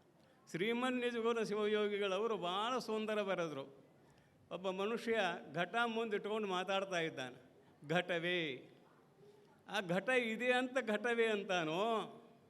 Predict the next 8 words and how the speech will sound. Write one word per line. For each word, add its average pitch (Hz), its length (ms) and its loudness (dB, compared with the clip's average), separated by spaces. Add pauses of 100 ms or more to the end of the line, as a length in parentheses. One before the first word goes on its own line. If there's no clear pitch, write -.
(500)
ಅಥವಾ 214 260 0
ಘಟ 196 280 0
ಇಲ್ಲ 226 460 2
ಅಂತ 214 280 2
ಘಟವೇ 185 460 0
ಅಂತಾನೋ? 160 840 -2 (1400)
ಇದು 151 220 -4
ಪ್ರಶ್ನೆ. 156 680 -6